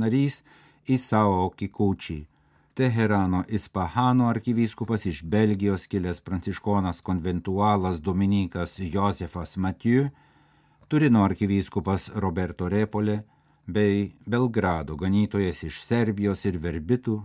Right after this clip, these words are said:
vienuolis arkivyskupas Ladislavas Nemetas, kuris, beje, taip pat yra Europos vyskupų konferencijų tarybos vicepirmininkas. Vienas iš būsimų kardinolų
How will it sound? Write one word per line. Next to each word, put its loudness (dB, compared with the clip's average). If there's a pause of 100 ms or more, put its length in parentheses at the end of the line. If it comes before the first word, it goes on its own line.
vienuolis 0
arkivyskupas -8
Ladislavas -4
Nemetas, 2
kuris, -4
beje, 0 (400)
taip -4
pat -2
yra -2 (640)
Europos 0
vyskupų -4
konferencijų 0
tarybos -4 (140)
vicepirmininkas. -6 (580)
Vienas 2
iš -2
būsimų 0
kardinolų 0